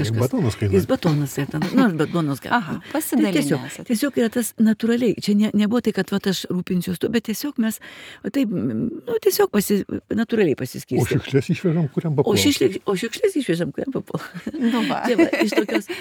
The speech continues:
Speaker 1: kurie, kurie, kaip sakyt, kas pasitaiko. Tai va, mūsų, va, buitis mūsų nevargina. Galbūt tai irgi pliusas toks yra, kad ne, nesureikšminam tokius, tokių smulkmenų, tokių ne-, kurių nereikšmingų dalykų.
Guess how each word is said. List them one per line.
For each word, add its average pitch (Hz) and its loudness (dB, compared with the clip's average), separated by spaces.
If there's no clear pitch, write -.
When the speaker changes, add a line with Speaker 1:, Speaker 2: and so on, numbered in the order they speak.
Speaker 1:
kurie, 226 -2
kurie, 214 -2
kaip - -8
sakyt, 196 -10
kas - -10
pasitaiko. - -12
Tai 208 -2
va, 202 -4
mūsų, 220 -2
va, 202 4
buitis 214 4
mūsų 202 2
nevargina. 190 0
Galbūt 220 4
tai 247 6
irgi 214 4
pliusas 160 0
toks - -6
yra, 143 -2
kad 185 2
ne, 202 8
nesureikšminam 202 4
tokius, 190 -2
tokių 196 2
smulkmenų, 190 2
tokių 180 -2
ne-, 180 0
kurių 190 2
nereikšmingų 202 4
dalykų. - -4